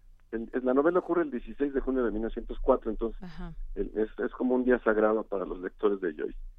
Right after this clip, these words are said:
Speaker 2: Ujú.
Speaker 1: Será este sábado, dieciséis de junio, a las cinco de la tarde, ahí en La Bombilla, en el Monumento Álvaro Obregón,
Speaker 2: Muy bien.
Speaker 1: donde nos reuniremos. Es, es una cita abierta para, para lectores interesados en Joyce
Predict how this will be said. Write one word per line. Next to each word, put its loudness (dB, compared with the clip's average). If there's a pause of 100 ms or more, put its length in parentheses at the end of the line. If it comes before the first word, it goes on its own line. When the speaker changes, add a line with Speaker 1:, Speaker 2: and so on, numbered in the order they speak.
(120)
Speaker 2:
Ujú. -12
Speaker 1:
Será 6
este -2
sábado, 4 (300)
dieciséis -4
de 0
junio, -2
a 2
las 0
cinco 0
de 2
la 2
tarde, 0 (500)
ahí 0
en 0
La 2
Bombilla, 0
en 2
el 0
Monumento 0
Álvaro 2
Obregón, 0 (360)
Speaker 2:
Muy -12
bien. -8
Speaker 1:
donde -4
nos -2 (100)
reuniremos. 4
Es, 0
es 0
una 0
cita 2
abierta 2
para, -4 (640)
para 4
lectores 2
interesados 0
en -6
Joyce 0